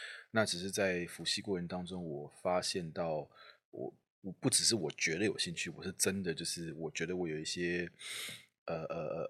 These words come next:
呃，敏感度，这敏感度等一下会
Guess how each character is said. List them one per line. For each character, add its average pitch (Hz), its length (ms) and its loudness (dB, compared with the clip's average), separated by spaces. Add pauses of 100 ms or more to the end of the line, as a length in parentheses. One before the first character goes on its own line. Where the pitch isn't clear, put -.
呃， 73 60 -2 (120)
敏 90 400 -2
感 87 180 4 (140)
度， 90 160 0
这 - 100 0
敏 104 100 2
感 87 140 2
度 98 100 0
等 - 160 0
一 82 80 -4
下 95 140 2
会 90 220 2